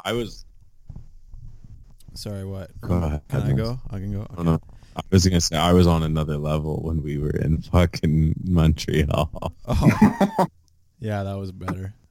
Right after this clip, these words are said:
Speaker 2: I mean, that wasn't better,
Speaker 3: Oh.
Speaker 2: but I don't know.
Speaker 1: Go on, guys.
Speaker 2: Gab, you feel any different being married or what?
Speaker 3: Um, I feel great. I don't feel any different 'cause, like, me and Julia have been together for, like, six years and we live together, so.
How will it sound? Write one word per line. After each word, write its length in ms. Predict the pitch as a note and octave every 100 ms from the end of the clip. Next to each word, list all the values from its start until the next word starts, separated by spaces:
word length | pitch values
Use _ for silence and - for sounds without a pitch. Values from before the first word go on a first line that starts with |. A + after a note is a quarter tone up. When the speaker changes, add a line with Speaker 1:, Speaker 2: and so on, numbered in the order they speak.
| -
Speaker 2:
I 100 | A#2
mean, 120 | A#2+
that 60 |
wasn't 220 | C3+ B2+ G#2
better, 220 | G2+ C#3+
Speaker 3:
Oh. 100 | B2 A#2
Speaker 2:
but 40 | - - - - - - - - - -
I 60 | A#2
don't 80 | A#2
know. 120 | G2
Speaker 1:
Go 160 | A2 G#2
on, 80 | F#2 - -
guys. 440 | - D2+ E2+ G2+ - - - - - - - A#2+
Speaker 2:
Gab, 240 | A#2 B2+
you 80 | A#2
feel 160 | G#2+ C3+
any 140 | B2+
different 320 | A2 A#2+ C3
being 160 | A#2+ A#2
married 320 | G2+ A2 C3+
or 120 | A2+
what? 220 | F#2+ F#2 F2+ - - - - - - - - - - _ _ _ _ _ _ _ -
Speaker 3:
Um, 500 | D3+ F#3 G#3 G#3 G3 - _ -
I 80 | C3
feel 200 | E3+ D3+
great. 580 | A2+ G#2 E3 D3+ F3+ _ _ _ _ -
I 60 |
don't 260 | C#3 G#3+ A3+
feel 420 | - E3+ F3 E3+ -
any 300 | C3+ C3 G#2 _ _
different 500 | - D3+ G#3 A#2+ B2 A#2
'cause, 140 | C3+
like, 260 | C3+ C3 B2
me 160 | C#3
and 100 | E3+
Julia 280 | A2+ A#2 C3+
have 100 | B2
been 160 | B2 A#2+
together 300 | B2+ B2+ B2
for, 180 | - A2+
like, 240 | G#2+ G2+
six 420 | - - A#2+ -
years 320 | A2 A#2 C3 A#2
and 60 |
we 80 | A2+
live 240 | G#2 A2+ -
together, 420 | A2+ G#2+ G#2+ A2
so. 420 | - G#2 G#2 G#2+